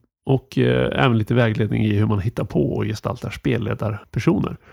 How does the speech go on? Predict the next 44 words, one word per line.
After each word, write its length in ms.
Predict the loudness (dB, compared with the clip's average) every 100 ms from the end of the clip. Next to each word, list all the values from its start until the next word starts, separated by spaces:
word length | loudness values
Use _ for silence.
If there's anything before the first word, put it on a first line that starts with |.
| -20 _ _ _ _ _ _ 0
Jag 160 | 4 4
vet 220 | 4 0
att 100 | 2
det 60 |
här 120 | 4 4
är 100 | 4
något 300 | 4 2 2
av 100 | 2
en 140 | 2
käpphäst 680 | 2 0 0 -2 -2 -2 -4
för 380 | -2 0 0 0
Mikael 320 | 0 0 0
Bergström 480 | 0 0 -2 -2 0
som 100 | -2
har 80 |
skrivit 280 | 0 2 0
spelet. 460 | 0 -2 -2 -8 -18 -16 -12
Vi 220 | -2 2
har 280 | 4 4 4
ju 80 | 4
väldigt 280 | 2 2 2
många 280 | 2 2 2
invanda 540 | 2 4 4 2 2
föreställningar 640 | 2 2 2 2 2 2 2
om 160 | 0
hur 160 | 2 2
man 100 | 2
spelar 320 | 0 2 2
rollspel, 560 | 2 0 -4 -4 -4 -8 -10
och 180 | -10 -8
spelarrollen 720 | 0 2 4 4 4 2 2
är 100 | 2
ju 80 | 2
lite 240 | 0 -4
speciell 600 | -8 -8 -2 0 2 0
eftersom 340 | -2 -2 -4 -2
den 160 | -2
ofta 300 | -4 -4 -6
är 40 | -4
förknippad 460 | -6 -2 -2 -2
med 540 | -2 -2 -4 -6 -6 -6
hyfsat 300 | -6 -6 -10
stort 460 | -10 -6 -6 -6 -2
ansvar. 640 | 0 0 0 -2 0 -4